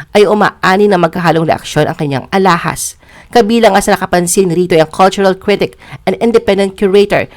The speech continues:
na si Marian Pastor Roses. Idinaan ni Marian sa pamamagitan ng kanyang Facebook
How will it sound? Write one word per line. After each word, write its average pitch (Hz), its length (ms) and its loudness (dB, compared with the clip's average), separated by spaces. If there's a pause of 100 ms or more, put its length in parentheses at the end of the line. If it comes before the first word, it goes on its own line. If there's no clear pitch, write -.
na 202 80 -8
si 196 160 2
Marian 202 400 0
Pastor 151 560 -2
Roses. 175 640 0 (340)
Idinaan 233 560 2
ni 311 80 0
Marian 180 480 2
sa 147 80 -4
pamamagitan 165 640 0
ng 151 80 -2 (160)
kanyang 196 320 -2
Facebook 175 480 -2